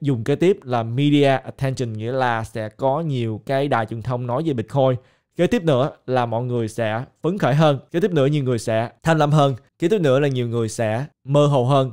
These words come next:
Rồi sau đó là chúng ta đạt đỉnh là New Paradigm. Nhiều người nghĩ là bây giờ chúng ta đã bước qua một cái thời đại mới rồi,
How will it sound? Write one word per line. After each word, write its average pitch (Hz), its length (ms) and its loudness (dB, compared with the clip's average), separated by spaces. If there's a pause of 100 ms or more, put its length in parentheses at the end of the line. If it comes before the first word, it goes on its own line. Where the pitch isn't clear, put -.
Rồi 123 140 0
sau 143 220 2
đó 143 280 2 (100)
là 113 120 -6
chúng 131 160 -8
ta 131 60 0
đạt 120 120 -2
đỉnh 113 260 -6
là 131 60 -2
New 127 220 0
Paradigm. 120 480 0
Nhiều 120 100 -4
người 120 100 -6
nghĩ 110 140 -6
là 139 100 -2
bây 123 140 0
giờ 117 140 0
chúng 127 120 -10
ta 120 100 0
đã 110 100 -2
bước 160 280 0
qua 135 240 0 (100)
một 113 300 -8
cái 135 240 4 (300)
thời 131 160 0
đại 110 160 -2
mới 135 180 2
rồi, 135 240 2